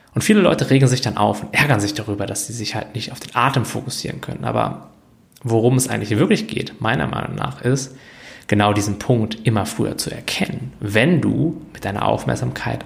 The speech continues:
aus dem Hier und Jetzt in dein Denken hineingehst. Und das kannst du während der Meditation super gut üben. Und je mehr du das übst, desto einfacher würde das auch im Alltag fallen. Du wirst immer und immer früher aufwachen aus deiner Gedanken- und aus deiner Grübelhypnose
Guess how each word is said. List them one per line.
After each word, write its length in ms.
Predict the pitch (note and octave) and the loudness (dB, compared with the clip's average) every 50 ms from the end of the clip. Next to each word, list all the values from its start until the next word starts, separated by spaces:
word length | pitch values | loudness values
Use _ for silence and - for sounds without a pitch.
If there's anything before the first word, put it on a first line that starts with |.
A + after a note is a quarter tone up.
| - | -2
aus 220 | - A2 A2 A2 - | 0 0 2 2 0
dem 120 | - A2 | -2 -2
Hier 240 | G2 - - A#2 G#2+ | -4 -2 -2 -2 0
und 80 | G#2 A2 | 0 0
Jetzt 420 | A#2 A#2+ C3+ - - - - - - - - | 0 0 0 0 -2 -8 -10 -14 -16 -8 -4
in 180 | - G#2+ G2+ | -2 -2 -2
dein 220 | G2 G2+ F#2+ G2 G#2 | -2 -2 -4 -4 -4
Denken 300 | G#2+ G#2 G2+ - - - - - - | -4 -6 -6 -6 -10 -16 -20 -20 -14
hineingehst. 840 | - - G#2+ G#2 G#2 G#2 C3 - C3 A#2 - - - - - - - - - - - - - - - - - - | -4 -2 0 0 2 2 0 0 0 -2 -2 -4 -6 -8 -14 -18 -20 -20 -20 -20 -20 -20 -18 -16 -16 -12 -4 -2
Und 160 | A2+ G#2+ - | 2 4 4
das 300 | D#2+ D#2 - - - - | 4 2 2 -2 -6 -6
kannst 320 | - - D3 C#3+ - - | -2 0 0 0 0 -2
du 100 | - G#2 | 0 2
während 240 | A2 A2 A#2 B2 A#2 | 4 4 4 6 4
der 80 | A2+ G#2+ | 4 2
Meditation 720 | G#2+ G#2 G#2 A2 G#2+ A2 - - - - - A#2+ B2+ C3+ | 2 2 0 -2 -4 -4 -4 -4 -2 -2 -2 -2 -4 -4
super 380 | B2 A2 A2+ B2+ C3 C#3+ A#2+ G#2 | -2 0 0 0 2 0 0 0
gut 340 | G2+ - - - - - - - - _ _ _ _ _ - - | 0 -2 -4 -4 -6 -8 -10 -16 -20 _ _ _ _ _ -4 2
üben. 380 | G3+ G3+ D#3+ C3+ C#3 - - - - - - - _ _ _ _ _ _ _ _ _ _ - | 2 2 4 2 -2 -6 -8 -12 -18 -20 -20 -20 _ _ _ _ _ _ _ _ _ _ -12
Und 120 | - A2 G#2 | -8 -6 -4
je 80 | G#2 | 0
mehr 160 | G2 A2 C3+ | 2 2 2
du 80 | - F3 | 2 2
das 220 | E3 D3+ C3+ - | 0 0 0 2
übst, 280 | - C3 C3+ - - - | 0 0 0 0 -2 -6
desto 260 | - - - - - - - | -6 -6 -6 -8 -10 -8 -4
einfacher 540 | - A#2 C3+ C#3 C3+ - D#3 D3 C3+ G#2+ A2+ | -2 0 0 0 0 -2 0 0 2 2 2
würde 180 | A2 A#2+ B2 | 2 2 2
das 180 | - - - - | 0 -2 -2 -2
auch 140 | - - - | -2 -2 0
im 80 | - | 0
Alltag 420 | - - - - - - - - - | 0 0 0 0 -4 -6 -8 -8 -12
fallen. 300 | - - - - - - | -12 -12 -10 -12 -12 -12
Du 140 | - - A#2+ | -12 -10 -8
wirst 200 | - A#2 - - - | -8 -8 -10 -8 -4
immer 280 | C#3+ C#3 D3 D3 C#3+ | -2 0 2 2 2
und 140 | C3 - - | 2 2 0
immer 200 | A#2+ A#2 A2+ A2 | -2 -2 -2 -2
früher 520 | - - - - F2+ F2+ F2 E2 E2 - - - - - - - _ - | -4 -6 -2 0 0 2 2 2 0 -2 -6 -12 -18 -20 -20 -20 _ -4
aufwachen 580 | - A#2+ D#3+ F#3 - - - G#2 - - A2 - | 0 0 2 2 0 0 -2 -2 -2 -4 -6 -6
aus 120 | G2+ - | -6 -6
deiner 200 | - - - G#2 | -8 -8 -8 -6
Gedanken- 540 | A2+ G#2+ - A2 G#2 G2+ - - B2 A#2+ - - | -6 -4 -4 -2 -2 -4 -4 -4 -4 -4 -4 -2
und 160 | A2+ A2 - | -4 -2 -2
aus 120 | G2+ - | -4 -6
deiner 220 | - A2 G#2 G#2 G#2 | -6 -6 -6 -4 -4
Grübelhypnose 960 | A#2 A2+ C3+ D3+ D3+ C#3 B2 C3 C3 - A2+ A2 A2+ A#2 A#2 A2+ A2+ A#2+ | 0 2 2 4 4 4 2 2 0 0 0 2 2 2 2 2 0 -2